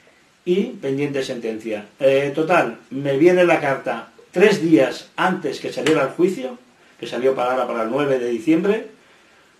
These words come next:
pues tres días antes me, me llega una carta diciendo que, eh, la Diputación que asume la, el pago y que dentro de unos días me harán efectivo el dinero que me deuda. En total, catorce mil euros.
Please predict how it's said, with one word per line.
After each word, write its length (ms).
pues 220
tres 220
días 300
antes 380
me, 80
me 140
llega 560
una 240
carta 400
diciendo 480
que, 420
eh, 480
la 100
Diputación 720
que 100
asume 400
la, 640
el 280
pago 520
y 200
que 420
dentro 300
de 60
unos 180
días 180
me 60
harán 160
efectivo 520
el 120
dinero 500
que 120
me 140
deuda. 320
En 100
total, 340
catorce 360
mil 180
euros. 320